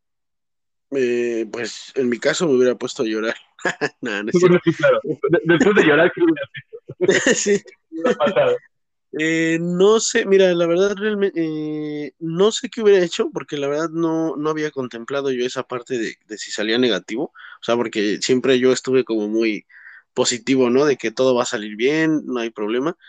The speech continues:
Speaker 1: Pero,
Speaker 2: Ujú.
Speaker 1: eh, la verdad, te soy sincero, no pensé en eso, ¿eh? O sea, no, no supe qué pasa si salgo.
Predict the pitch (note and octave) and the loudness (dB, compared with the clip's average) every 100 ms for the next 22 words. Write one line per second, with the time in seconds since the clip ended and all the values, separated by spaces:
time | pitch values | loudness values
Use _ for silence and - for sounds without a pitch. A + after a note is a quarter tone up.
0 | - - - - _ D#3+ E3+ F3+ G#3+ - | -20 -20 -20 -20 _ 2 4 6 4 2
1 | C4+ C3 - - C#3+ B2+ B2 B2 A2 B2 | -6 -18 -18 -6 -2 0 0 -2 -2 0
2 | C3+ D#3 E3+ _ - A#2+ D3+ D#3 C#3 D#3+ | 2 2 -2 _ -14 -8 -6 -6 -4 -2
3 | D#3+ D3 D3 C#3+ C#3 C3 C#3 B2 A#2+ - | 0 0 -2 0 -2 -2 -2 -2 -4 -8
4 | A2 A#2 - _ - - B2+ B2 B2 B2 | -10 -10 -12 _ -14 -8 -6 -2 -2 -2
5 | B2 C3 C3+ C3+ A#2+ F2+ - - B2 - | -2 -4 -6 -6 -4 -4 -8 -14 -10 -6
6 | A#2+ A#2+ - - C3 | -6 -6 -10 -4 -4